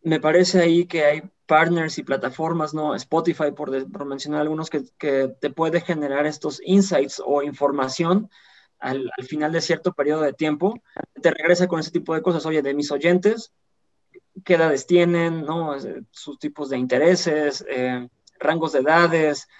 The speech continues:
región del país, ¿no? Que también puede ser importante, ¿no? O sea, al final creo que en la medida en que tú vayas como también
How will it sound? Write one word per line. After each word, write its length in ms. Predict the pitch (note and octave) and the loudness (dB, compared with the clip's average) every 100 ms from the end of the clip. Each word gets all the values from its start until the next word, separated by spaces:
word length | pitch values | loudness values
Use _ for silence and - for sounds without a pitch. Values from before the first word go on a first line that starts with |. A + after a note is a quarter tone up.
| _ _ _ _ _ | _ _ _ _ _
región 360 | - C#3+ - F#3+ | -10 -2 4 6
del 140 | G3+ | 6
país, 460 | F#3+ C3 D#3+ G3+ F#3 | 6 4 6 4 4
¿no? 120 | F#3 | 2
Que 100 | F#3+ | 2
también 260 | D3 D#3 E3 | 0 -4 2
puede 180 | F3+ F3 | 2 2
ser 160 | E3+ | 0
importante, 560 | E3+ E3+ B2 E3+ E3 C#3+ | -2 -4 -4 -4 -4 -4
¿no? 240 | D#3+ D#3+ | -4 -4
O 40 | D3+ | -6
sea, 140 | D3 | -8
al 80 | C#3 | -8
final 380 | D3+ D#3 E3 E3+ - - - - - | -6 -2 -2 -2 -12 -20 -20 -12 2
creo 120 | F#3 | 4
que 80 | F#3+ | 6
en 40 | |
la 80 | F3+ | 6
medida 280 | E3+ E3+ F3 | 4 4 4
en 80 | F3 | 2
que 120 | E3 | 2
tú 160 | F3+ | 4
vayas 380 | E3+ E3 E3 D#3+ | 4 4 2 0
como 560 | E3 D3 C#3 C3+ B2+ B2+ _ _ _ _ _ - | -6 -6 -4 -2 -4 -8 _ _ _ _ _ -4
también 540 | C#3+ D3 D#3+ E3 | -2 2 2 0